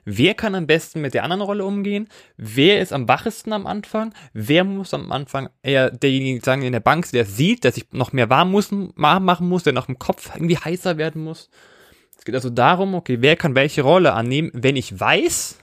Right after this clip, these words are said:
okay, die Spielzeit ist ungefähr gleich. Und jetzt aber, warum ich aber sage, warum Starting Five dann doch Spieler sind, die mehr spielen als andere.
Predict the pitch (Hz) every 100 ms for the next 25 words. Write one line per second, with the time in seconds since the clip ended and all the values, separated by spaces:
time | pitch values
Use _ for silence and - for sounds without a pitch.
0 | _ - - 233 135 113 - 190 262 262
1 | - 117 139 131 _ _ - _ 131 135
2 | 127 127 107 - 90 82 - - _ _
3 | _ _ _ - 135 160 147 135 117 156
4 | 180 - _ 131 - 120 127 107 120 151
5 | 170 165 127 120 123 - 113 113 113 -
6 | - 113 151 175 - 117 120 113 - 139
7 | - - - 139 123 123 110 98 104 170
8 | - 180 151 101 - 107 160 196 208 320